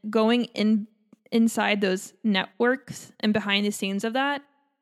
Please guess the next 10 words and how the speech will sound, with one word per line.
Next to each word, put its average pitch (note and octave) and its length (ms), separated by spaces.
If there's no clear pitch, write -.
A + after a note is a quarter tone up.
I, A#3 300
I B3 60
could A3+ 180
see C4 540
another G#3 300
cozy A#3+ 300
mystery B3 320
author B3+ 460
attempting G#3+ 600
that, C4+ 240